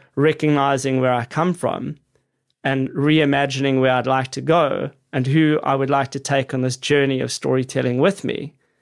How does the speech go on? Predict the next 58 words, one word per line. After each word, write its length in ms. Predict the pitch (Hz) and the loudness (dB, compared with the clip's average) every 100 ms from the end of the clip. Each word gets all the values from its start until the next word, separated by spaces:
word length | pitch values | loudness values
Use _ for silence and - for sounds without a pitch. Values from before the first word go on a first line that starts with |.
| _ | _
is 120 | 156 143 | -4 0
that 100 | 147 | 0
I 80 | |
can 160 | 131 147 | 0 0
go, 240 | 147 143 | 2 2
"Well, 360 | 135 147 143 139 _ _ _ _ | 2 2 2 -2 _ _ _ _
the 120 | - 147 | -2 2
market 400 | 151 151 160 147 | 2 0 -4 -2
was 120 | 139 | 2
always 240 | 143 139 | 2 2
exceptional 540 | 131 - 143 139 143 135 | 0 -2 -2 0 -2 -2
because 280 | 131 139 135 | -2 -2 -2
it 60 | |
was 140 | 131 127 | -4 -4
this 160 | 127 | -6
exceptional 520 | - - 147 135 143 127 | -8 -4 -4 -2 -4 -6
canvas 640 | - 143 139 135 139 - - - _ | -4 -2 -2 -2 -4 -6 -14 -20 _
and 160 | 139 131 | -4 0
thousands 440 | 143 139 139 135 | 0 2 0 -4
of 80 | 135 | -4
people 320 | 139 131 131 | -6 -4 0
went 220 | 135 135 | 0 0
there 120 | 139 135 | 0 0
and 80 | 131 | 0
they 40 | |
all 160 | 131 135 | 0 0
had 120 | 135 | 0
an 60 | 131 | 0
amazing 360 | 131 131 131 | 0 0 -4
time 340 | 131 147 143 135 | -2 -2 0 0
and 100 | 127 | 0
they 60 | |
met 220 | 135 143 143 | 0 0 -2
with 100 | 139 | -4
each 180 | 135 147 | -2 0
other 140 | 143 | 0
and 120 | 123 | -2
spoke 340 | - - 147 139 | -2 0 0 0
to 100 | 143 | -6
each 180 | 135 143 | -2 0
other 280 | 143 139 | 2 2
and 100 | 131 127 - _ | 0 -4 -14 _
made 220 | 147 147 147 | 0 0 0
new 140 | 151 | -2
friends." 420 | - 165 160 147 | 0 2 2 0
And 100 | 143 - - _ | -2 -4 -20 _
I 100 | 202 | -4
hear 180 | 190 226 | 0 2
those 180 | 196 185 | 2 0
stories 460 | - 185 185 185 170 _ | 0 2 4 2 -2 _
all 200 | 180 185 | 2 4
the 80 | 196 | 4
time. 300 | 185 - 269 | 2 0 2
I've 160 | 160 156 | 0 0
heard 160 | 185 | 0
those 180 | 190 175 | 2 0
stories 460 | - 156 151 143 - | 0 2 2 2 -2
for, 380 | 143 135 - | -2 -2 -2